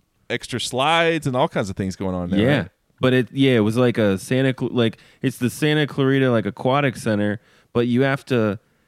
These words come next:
Speaker 2: you gotta get online and, like, Coachella style, book your, your, your, your time there in, in advance. And I'm, and, like, all these parents are, like, itching at the laptop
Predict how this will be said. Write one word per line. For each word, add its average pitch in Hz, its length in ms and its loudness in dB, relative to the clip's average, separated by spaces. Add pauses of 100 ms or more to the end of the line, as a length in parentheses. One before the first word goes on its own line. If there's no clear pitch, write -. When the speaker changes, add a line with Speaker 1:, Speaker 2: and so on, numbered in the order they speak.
(140)
Speaker 2:
you 135 100 0
gotta 123 160 4
get 131 220 0
online 135 640 2
and, 110 200 -2
like, 101 220 0 (540)
Coachella 135 600 0
style, 95 600 -2 (220)
book 117 360 -2
your, 107 460 2 (360)
your, 139 300 4
your, 117 300 2
your 113 240 0
time 131 560 0
there 95 480 -2 (580)
in, 113 180 0
in 117 220 0
advance. 107 920 -2 (480)
And 104 160 -2
I'm, 104 200 -2
and, 107 120 -2
like, 104 140 0
all 120 240 2
these 123 200 0
parents 127 460 0
are, 104 100 0
like, 95 280 -2 (160)
itching 120 380 0
at 104 180 -2
the 104 80 -4
laptop 98 720 -4